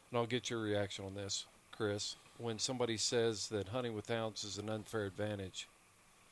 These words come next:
what's your reaction to that after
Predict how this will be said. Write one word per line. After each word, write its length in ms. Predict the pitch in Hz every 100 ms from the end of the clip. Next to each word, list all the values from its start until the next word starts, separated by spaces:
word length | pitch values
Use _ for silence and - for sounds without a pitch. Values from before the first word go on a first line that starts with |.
| - - - - - - -
what's 280 | 113 113 -
your 100 | 110
reaction 460 | 107 107 104 - 101
to 60 |
that 200 | 101 101
after 380 | 98 - 101 92